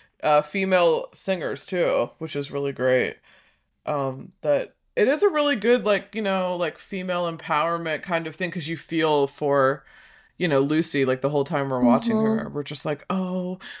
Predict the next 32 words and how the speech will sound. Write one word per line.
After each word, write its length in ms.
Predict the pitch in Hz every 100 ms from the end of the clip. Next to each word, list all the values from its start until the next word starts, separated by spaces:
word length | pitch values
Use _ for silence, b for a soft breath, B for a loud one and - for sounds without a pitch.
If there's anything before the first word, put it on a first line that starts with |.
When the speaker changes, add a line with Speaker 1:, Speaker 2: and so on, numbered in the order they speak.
| -
Speaker 1:
please," 380 | - 208 208 190
like, 100 | 190
you 60 | 196
know, 120 | 185
like, 140 | 180
she's 220 | - 165
kind 180 | - 175
of 60 | 156
finding 420 | 170 156 175 170
herself, 800 | 170 165 175 165 165 165 160 151
and 260 | 139 143
she's, 220 | - 147 147
like, 120 | 127
taking 300 | 175 156 160
control, 920 | 156 143 - 175 170 160 160 156 156
and 300 | 143 139 139 B B B B B
she's 160 | 180
learning 320 | 156 147 151 151
about 180 | 147
her 100 | 160
mom, 480 | 147 135 131 147 147
like, 120 | 147
things 260 | - 139 139
she 100 | 147
didn't 220 | 143 151
even 220 | 139 131 123
know, 600 | 131 147 147 147 147 - B B B B -
things 220 | 156 147
about 180 | 143 139
herself, 580 | - - 151 143 147 151
which 120 | 165
is 160 | 202